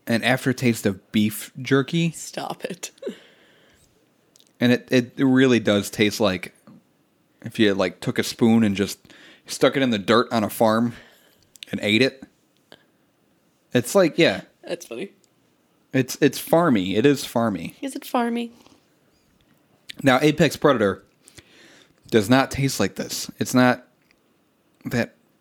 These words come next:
Speaker 1: strong of a farmhouse ale. But the, I don't, I don't understand the fascination with these, with farmhouse ales. I don't really get it. I don't think a beer should taste like this.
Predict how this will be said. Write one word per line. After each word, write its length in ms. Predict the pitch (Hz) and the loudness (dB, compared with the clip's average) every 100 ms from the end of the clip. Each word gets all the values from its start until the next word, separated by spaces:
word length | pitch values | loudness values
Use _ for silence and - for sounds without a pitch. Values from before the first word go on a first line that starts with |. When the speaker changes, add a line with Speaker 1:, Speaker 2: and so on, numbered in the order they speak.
| _ _ | _ _
Speaker 1:
strong 400 | - - 123 123 | -12 -2 0 2
of 100 | 110 | 0
a 80 | 98 | -2
farmhouse 540 | - 143 123 92 - | -2 -2 -2 -6 -10
ale. 240 | - - - _ _ | -14 -14 -18 _ _
But 140 | - 127 | -14 -4
the, 160 | 135 - | -4 0
I 80 | 147 | 2
don't, 240 | 175 - - - - - | 2 0 -10 -20 -20 -2
I 80 | 202 | 2
don't 180 | 254 247 | 4 4
understand 560 | 226 196 180 - 170 156 | 4 2 2 2 2 2
the 60 | |
fascination 720 | - 139 120 113 101 107 - 131 | 2 2 2 0 0 0 0 -2
with 160 | 131 | 0
these, 300 | 139 131 131 | 2 0 0
with 100 | 135 | -6
farmhouse 500 | - 143 135 135 131 | -2 0 0 0 0
ales. 380 | 135 131 135 - _ _ _ _ _ _ _ _ _ _ - - | 2 2 0 -6 _ _ _ _ _ _ _ _ _ _ -18 -4
I 100 | 123 | 0
don't 140 | 127 | 2
really 180 | 120 101 | 2 0
get 240 | 87 95 | 0 2
it. 200 | 113 - - _ _ _ _ _ _ _ _ _ _ _ _ _ _ _ _ _ _ _ _ _ _ - | 2 0 -6 _ _ _ _ _ _ _ _ _ _ _ _ _ _ _ _ _ _ _ _ _ _ 0
I 80 | |
don't 140 | 139 151 | 2 4
think 160 | 139 | 4
a 60 | 117 | 2
beer 240 | 98 98 | 2 0
should 220 | 95 - - | 0 -6 -6
taste 260 | - - | -8 -8
like 140 | - - | -14 -18
this. 300 | - - | -14 -14